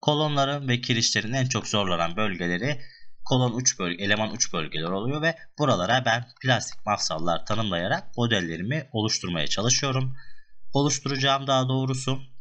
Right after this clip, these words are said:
Perdelerde ise mesnet bölgeleri plastikleşmenin olduğu yer olarak kabul edilebilir. Böyle bir tek yekpare bir perdede mafsal, e, plastik akmanın daha çok olduğu bölge mesnet bölgesi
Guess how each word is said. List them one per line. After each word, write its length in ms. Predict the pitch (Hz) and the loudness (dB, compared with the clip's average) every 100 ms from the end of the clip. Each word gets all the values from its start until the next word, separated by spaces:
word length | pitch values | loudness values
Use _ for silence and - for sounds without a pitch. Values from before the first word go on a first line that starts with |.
| - | 2
Perdelerde 640 | 120 156 175 185 160 165 | 2 2 0 0 0 0
ise 460 | 127 - 92 123 - - - | 0 2 0 -2 -6 -14 -4
mesnet 460 | 156 160 - 156 - | 0 2 2 -2 0
bölgeleri 580 | 107 85 82 87 135 156 - - - | 0 0 -2 0 -2 -4 -12 -8 0
plastikleşmenin 760 | 151 131 131 131 107 90 87 | 2 2 -4 -2 -2 -2 -2
olduğu 300 | 110 127 95 | 0 0 0
yer 140 | 85 | -2
olarak 400 | 95 78 120 147 | -2 -2 -4 -4
kabul 220 | - 98 78 | -4 -4 -4
edilebilir. 600 | 69 71 - 104 143 127 - - - | -4 -4 -2 -2 -2 -4 -10 -10 -2
Böyle 280 | 143 139 135 | 0 0 -2
bir 160 | 131 | -4
tek 280 | 131 131 113 | -2 -2 0
yekpare 580 | 113 123 - 104 95 82 | 0 0 2 2 2 -2
bir 160 | 85 | -6
perdede 540 | - 85 78 73 80 - | -2 -2 -2 -4 -6 -6
mafsal, 680 | 95 92 87 - 95 92 - | 0 0 2 0 0 -4 -6
e, 200 | 95 82 | -6 -6
plastik 460 | - 101 92 - - | -2 0 0 -2 -4
akmanın 420 | 87 - 87 90 | -4 -4 -4 0
daha 180 | 87 90 | 2 2
çok 240 | 90 90 | 0 -8
olduğu 240 | 87 78 78 | -8 -6 -6
bölge 260 | 73 71 | -6 -6
mesnet 460 | 71 85 - 120 123 | -6 0 0 0 -2
bölgesi 580 | 117 110 110 - 117 | -2 0 0 0 0